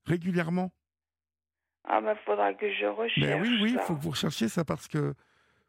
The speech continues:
Speaker 1: voyez, euh, ils, ils le font, euh, ils le font régulièrement et, euh,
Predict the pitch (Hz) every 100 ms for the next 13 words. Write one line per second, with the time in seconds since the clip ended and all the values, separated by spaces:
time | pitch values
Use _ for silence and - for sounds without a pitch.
0 | _ 143 151 202 214 165 147 139 139 160
1 | 143 139 139 - 139 139 127 202 208 180
2 | 143 135 - _ _ _ _ _ _ 151
3 | 143 - 180 156 143 156 151 151 185 233
4 | 190 151 143 139